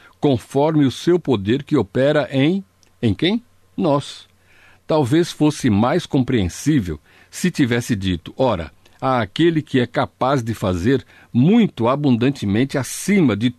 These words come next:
tudo que podemos pedir ou pensar, de acordo com o poder que opera no céu, ou o poder que opera em Cristo, ou o poder que opera no Espírito Santo, mas o poder que opera em nós."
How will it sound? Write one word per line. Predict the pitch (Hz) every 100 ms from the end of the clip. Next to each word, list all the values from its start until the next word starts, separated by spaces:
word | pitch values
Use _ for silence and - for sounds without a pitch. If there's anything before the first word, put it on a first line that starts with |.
| _
tudo | 247 247 185
que | 147
podemos | 123 98 98 120 110
pedir | - 110 92 139 180 - - -
ou | - 175 190
pensar, | - 135 98 - - 131 104 - _ - -
de | 120
acordo | 120 - 156 175 165 151
com | 127 147 147
o |
poder | 123 107 92 110 131
que | -
opera | 90 - 101 95
no | 107
céu, | - - 135 123 - _ - _ _ -
ou | 160 180
o | 175
poder | 151 110 104 147
que | -
opera | 104 82 98 95
em | 104
Cristo, | - 127 156 - 87 85 -
ou | 151 180
o |
poder | 156 113 95 120
que | 135 104
opera | 82 113 127 117
no | 107
Espírito | 98 - 190 170 -
Santo, | 95 - 101 - - _ _ - - -
mas | 117 113
o | 147
poder | 143 120 104 170
que | -
opera | 127 - 139 156 -
em | 170
nós." | 185 123 127 - -